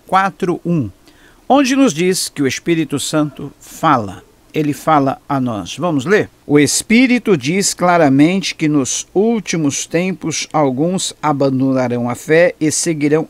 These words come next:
espíritos enganadores e doutrinas de demônios." Olha aí, se o Espírito Santo fala, ele não é simplesmente uma força, mas ele é uma pessoa, e uma pessoa divina. Outra característica, vamos lá?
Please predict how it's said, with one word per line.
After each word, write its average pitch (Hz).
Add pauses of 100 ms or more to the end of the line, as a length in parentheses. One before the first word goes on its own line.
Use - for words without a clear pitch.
(100)
espíritos 170
enganadores 160
e 165
doutrinas 156
de 143
demônios." 156 (480)
Olha 240
aí, 151
se -
o 175
Espírito 185
Santo 165
fala, 117 (600)
ele 143
não 143
é 165
simplesmente 127
uma 120
força, 240 (340)
mas 123
ele 123
é 131
uma 208 (240)
pessoa, 151 (140)
e 151
uma 151
pessoa 139
divina. 120
Outra 254
característica, 180
vamos 196
lá? 208